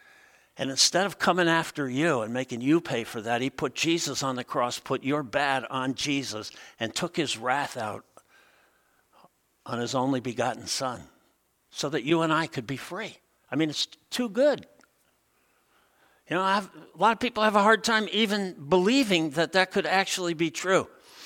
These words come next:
And then we saw, you know, uh, in Revelation chapter twenty that when Jesus comes back, there's gonna be this thousand-year period of time on the earth, Revelation chapter twenty,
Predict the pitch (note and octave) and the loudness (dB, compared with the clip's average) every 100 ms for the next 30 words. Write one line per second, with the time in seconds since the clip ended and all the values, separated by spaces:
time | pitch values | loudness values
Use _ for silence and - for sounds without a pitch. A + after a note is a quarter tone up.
0 | - - - - E3 A#3 C4 B3+ - C4+ | -18 -18 -20 0 6 8 8 8 8 8
1 | B3+ F#3+ G3 G3 F3 E3+ D#3+ D3+ D3 - | 8 8 8 8 6 4 2 0 -4 -6
2 | E3 F#3+ D#3+ D#3+ G#3 G#3 G#3 G3+ G3+ E3 | -4 0 4 6 6 6 4 4 0 2
3 | G3+ F#3 F3+ - - G3+ A3+ E3 C3+ D#3 | 2 2 -2 -4 -4 0 2 4 4 2
4 | - - - - - D#3+ F3 G3 B3+ A#3 | 2 -12 -16 -16 0 2 4 4 4 4
5 | - - F#3+ - A3+ A#3 - E3 - F#3+ | 2 2 0 4 6 6 4 -4 -2 -2
6 | E3+ F3 D#3 - - F3+ A3 A#3+ C4+ A3+ | 0 0 0 -2 2 4 4 4 0 0
7 | F#3 F#3 F#3+ F#3 - F#3+ F#3+ F3 D3 - | -2 0 2 0 -2 0 2 0 -2 -4
8 | F#3+ G3 D#3+ D3 - D#3+ E3+ E3 D3+ - | 0 2 2 0 0 2 2 -2 -2 2
9 | G#3+ F3 - - - - - C#3+ F3+ F3 | 4 4 0 -14 -20 -8 6 6 6 2
10 | F3+ - E3+ F#3 E3 - F3 D3+ C3+ D3+ | 2 -2 0 2 2 0 -6 -2 -2 -2